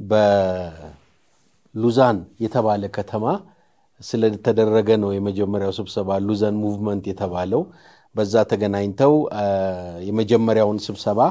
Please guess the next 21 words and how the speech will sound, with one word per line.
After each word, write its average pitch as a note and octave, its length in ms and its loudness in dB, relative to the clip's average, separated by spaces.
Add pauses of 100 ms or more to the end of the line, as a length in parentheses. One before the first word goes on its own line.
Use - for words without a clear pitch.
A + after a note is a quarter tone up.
(180)
ያደረጉበት፣ G2+ 920 -4
እ፣ G2+ 140 -6 (140)
ወቅት G#2+ 280 -6
ያን G#2 260 -2
ጊዜ G2+ 260 -4
ነበረ G2+ 340 -4 (760)
እና A#2 220 -4
በዛ A#2 260 0 (1000)
ወቅት B2 320 0 (1160)
ከሁለት C#3 280 2
ሺህ - 120 -12
ሦስት C#3 220 -2
መቶ B2 180 0 (1200)
በላይ A#2 320 4 (100)
ተሳታፊዎች A2+ 800 0
ነበሩ። A2 340 -2
ከሃም-፣ A#2+ 460 0
ከመቶ A2+ 360 -2 (100)
ሃምሳ G#2+ 320 -2 (100)
ሀገራት G#2+ 480 2 (500)
የተውጣጡ A2 560 -2